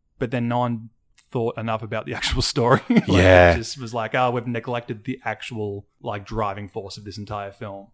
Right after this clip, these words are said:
Speaker 2: Love to be a fly on the wall in that pitch.
Speaker 1: Yeah, well, I did read that, um, uh, part of the problems on the set of this whole thing was that, like, Kevin Costner was a massive dick.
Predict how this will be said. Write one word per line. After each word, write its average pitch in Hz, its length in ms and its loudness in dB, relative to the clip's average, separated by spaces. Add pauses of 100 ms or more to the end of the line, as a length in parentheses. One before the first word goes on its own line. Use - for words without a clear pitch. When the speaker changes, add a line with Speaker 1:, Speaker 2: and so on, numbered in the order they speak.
(260)
Speaker 2:
Love 104 180 4
to 104 120 2
be 110 80 12
a 104 40 12
fly 90 360 4
on 90 80 2
the 90 80 2
wall 87 240 2
in 87 60 0
that 85 200 2
pitch. - 560 2 (300)
Speaker 1:
Yeah, 156 300 4
well, 147 120 6
I 143 80 6
did 175 200 0
read 135 360 0
that, 110 260 -4
um, 104 500 -4 (880)
uh, 101 680 -4 (500)
part 135 340 0
of 135 60 0
the 117 60 -4
problems 107 800 -2
on 107 200 -10
the 104 60 -18
set - 360 -2
of 131 80 -12
this 110 120 -8
whole 104 160 -4
thing 107 200 -10
was 107 120 -8
that, 107 160 -8
like, 101 200 -10 (100)
Kevin 120 300 -8
Costner 123 320 -6
was 107 100 -8
a 101 60 -8
massive 107 480 -8 (160)
dick. 120 340 -10